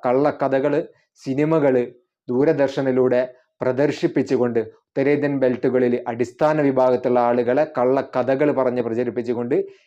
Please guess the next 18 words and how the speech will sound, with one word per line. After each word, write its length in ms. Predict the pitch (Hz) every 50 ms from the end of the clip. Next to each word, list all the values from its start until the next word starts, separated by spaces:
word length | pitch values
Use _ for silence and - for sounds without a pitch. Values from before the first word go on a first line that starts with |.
| _ _
ബി 120 | 113 120 123
ജെ 160 | 123 135 139
പിക്ക് 260 | 135 139 139 - -
അനുകൂലമായി 580 | 127 123 123 120 131 147 143 139 135 131 123 123 117
വോട്ടാക്കി 440 | 117 113 104 117 120 120 107 131 123 120
മാറ്റുമ്പോൾ 380 | 113 110 110 120 113 110 110 110 107 -
അതേ 260 | 107 110 107 127 143 147
അവസരത്തിൽ 580 | 139 127 120 113 - - 120 120 - - 117 113
തന്നെ 280 | - 127 117 117 127 160 - - _ _ _ _ _ -
ന്യൂനപക്ഷ 440 | 135 127 135 143 151 143 139 131 -
രാഷ്ട്രീയ 480 | 143 131 127 123 117 - - 135 131 123
പാർട്ടികളെ, 560 | 120 - 123 117 107 120 123 110 113 113 110 110 113 - _ _ -
ഉയർന്നു 420 | 127 120 127 123 131 135 143 147 147
വരുന്ന 260 | 143 135 135 131 123
പുതിയ 240 | 110 123 120 120 127
ന്യൂനപക്ഷ 420 | 120 120 123 131 131 123 113 -
രാഷ്ട്രീയ 440 | 131 120 120 113 - - - 123 120
പാർട്ടികളെ 500 | 113 110 127 120 - - 120 120 120 151